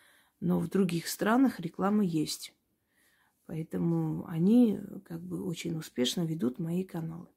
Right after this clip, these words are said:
Итак, друзья мои, я вызвала душу великой императрицы, потому как времена у нас непростые.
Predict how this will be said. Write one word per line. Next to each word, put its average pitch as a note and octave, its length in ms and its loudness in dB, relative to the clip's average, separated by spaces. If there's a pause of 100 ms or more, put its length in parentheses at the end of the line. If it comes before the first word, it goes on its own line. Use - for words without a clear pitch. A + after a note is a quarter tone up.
(2750)
Итак, F#3+ 420 -2 (440)
друзья D#3+ 380 -2
мои, D3+ 240 -4 (3000)
я G3 300 2
вызвала E3+ 640 2 (540)
душу F3 560 -6 (520)
великой F#3 440 -2
императрицы, E3+ 800 -8
потому F3 440 -10
как A3+ 280 -8 (1500)
времена F3+ 500 2
у D#3+ 80 -4
нас D#3+ 300 -8
непростые. G3+ 760 -2